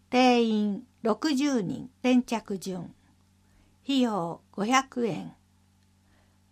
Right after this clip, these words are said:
申し込み、当日直接。問い合わせ先、寝屋川の歴史と文化を考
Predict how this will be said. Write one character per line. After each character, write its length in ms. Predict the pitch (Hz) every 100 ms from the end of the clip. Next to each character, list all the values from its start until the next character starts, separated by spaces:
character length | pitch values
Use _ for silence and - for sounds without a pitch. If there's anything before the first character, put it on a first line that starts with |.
| _ _
申 220 | 233 269
し 160 | 269 -
込 160 | 208 214
み、 220 | 190 - _ _ _ _
当 240 | 254 262
日 460 | 247 233 - 233 214 -
直 140 | 165 -
接。 600 | - 226 214 - 175 - _ _ _ _ _ _ _ _ _ _
問 260 | - 262 269
い 60 | 247
合 100 | 226
わ 120 | 220
せ 180 | 220 202
先、 480 | 190 180 - 175 - _ _ _ _ _ _
寝 140 | 208 220
屋 180 | 277 277
川 280 | 262 254
の 280 | 240 233 220 -
歴 360 | 196 233 285
史 160 | 262 -
と 140 | 294
文 260 | 240 277 277
化 260 | 262 214 196
を 60 |
考 360 | - 214 233